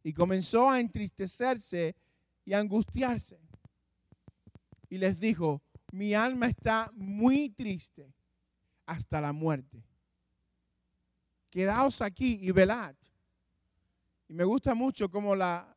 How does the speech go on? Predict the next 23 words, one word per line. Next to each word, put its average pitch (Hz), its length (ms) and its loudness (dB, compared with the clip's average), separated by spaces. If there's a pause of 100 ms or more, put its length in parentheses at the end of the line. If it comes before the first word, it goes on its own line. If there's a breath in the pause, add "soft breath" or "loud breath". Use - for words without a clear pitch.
cómo 226 220 -2
lo 208 100 2
dice 214 240 -4
la 185 140 0
versión 185 520 -2 (400)
Reina 185 300 -6
Valera 175 300 0
del 165 100 -2
mil 180 160 -10
novecientos 175 420 -6
setenta 151 300 -4
y 143 60 -6
siete, 165 440 -4 (520)
porque 156 240 -8
dice, 208 260 -2
"Mi 202 160 -4
alma 247 260 -2
está 247 220 0
abrumada 214 760 -2
de 196 100 -4
una 208 180 -6
tristeza 196 680 -6
mortal." 156 720 -10